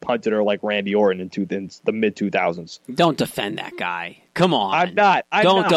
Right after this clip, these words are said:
Speaker 2: defend
Speaker 1: I
Speaker 2: that
Speaker 1: just,
Speaker 2: guy. That's
Speaker 1: but I'm
Speaker 2: disgusting.
Speaker 1: not, but the me-, no, it's not disgusting because the media is literally painting it like that. Every time, every time you see that headline, you're like, "Holy shit."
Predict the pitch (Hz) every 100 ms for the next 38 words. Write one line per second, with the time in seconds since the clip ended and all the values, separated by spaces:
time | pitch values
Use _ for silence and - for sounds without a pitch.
0 | 139 147 131 123 117 - 107 98 98 101
1 | 117 120 117 196 190 208 190 127 _ 170
2 | 156 170 175 185 180 190 131 131 165 185
3 | 156 151 - 135 - 139 131 143 135 143
4 | 160 156 151 135 120 151 131 - 151 151
5 | 127 113 110 113 - - - 170 180 180
6 | 175 143 170 185 196 185 170 - 185 147
7 | 156 170 147 127 120 101 123 151 107 -
8 | 156 -